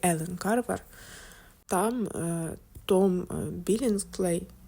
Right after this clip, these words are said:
це ветеринар міський, котрий вижив, розповідає історію, як, е, колишня шахта закинута знову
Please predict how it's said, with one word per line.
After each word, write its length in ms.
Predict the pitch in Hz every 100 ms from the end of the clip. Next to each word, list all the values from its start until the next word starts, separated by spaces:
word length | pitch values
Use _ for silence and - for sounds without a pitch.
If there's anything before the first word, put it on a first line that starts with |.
| -
це 340 | - - 175 170
ветеринар 600 | 180 180 190 185 170 165
міський, 400 | 170 190 - -
котрий 320 | 190 - 170
вижив, 320 | 185 247 240
розповідає 520 | 196 - 185 190 208
історію, 640 | 202 - - 185 170 156 - - - - -
як, 540 | - 165 165 165 - -
е, 360 | 165 156 156 156 160 - - - - - - -
колишня 640 | - 180 208 - - 190 180
шахта 520 | - - 208 - 294
закинута 800 | - 190 - 180 170 175 - 170 -
знову 640 | 175 190 202 196 175 175